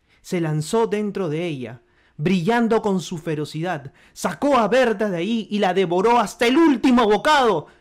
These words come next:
y todo lo que quedó de ella fueron sus zapatos, algunos pedazos de su delantal blanco y las tres medallas de bondad completamente intactas.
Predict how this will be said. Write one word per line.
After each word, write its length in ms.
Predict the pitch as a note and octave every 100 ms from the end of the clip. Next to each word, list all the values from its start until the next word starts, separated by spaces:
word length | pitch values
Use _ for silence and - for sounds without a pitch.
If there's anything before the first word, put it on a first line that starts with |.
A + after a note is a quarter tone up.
| _
y 160 | G#3 D#3+
todo 320 | B3+ A#3+ A3
lo 140 | G3+
que 120 | F3
quedó 320 | E3+ C#3 E3+ D#3+
de 140 | E3+
ella 300 | E3+ C3 B2+
fueron 360 | - D#3 D3 C3+
sus 220 | C#3 -
zapatos, 720 | - - C#3+ - B2+ - - _ _ _
algunos 520 | - C#3+ D3+ D#3 D3+ -
pedazos 500 | C3 C#3+ C#3+ C#3 C3+
de 100 | B2+
su 160 | C#3
delantal 520 | C3 B2 A#2+ B2+ D3+
blanco 560 | C#3 D#3 C3 B2 A#2 C3+ _ _ _ _ _ _ _
y 80 | A3+
las 260 | D#3 A#2 -
tres 360 | B2 C#3 -
medallas 560 | - C3 A#2 B2+ C3+ -
de 80 | C3
bondad 360 | A#2 A#2+ C3 -
completamente 840 | - B2 C3 C3 A#2+ B2+ B2 C3
intactas. 760 | B2+ A2 A2 - - - -